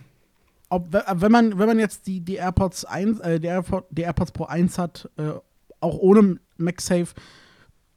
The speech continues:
kann man machen, muss man aber natürlich nicht.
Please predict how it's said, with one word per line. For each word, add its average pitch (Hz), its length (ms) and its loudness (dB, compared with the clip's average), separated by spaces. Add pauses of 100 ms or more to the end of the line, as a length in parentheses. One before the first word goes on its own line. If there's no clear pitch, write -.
(440)
kann 185 200 0
man 247 140 4
machen, 269 460 0 (540)
muss 180 300 2
man 254 140 2
aber 220 140 0
natürlich 220 500 -2
nicht. 214 420 0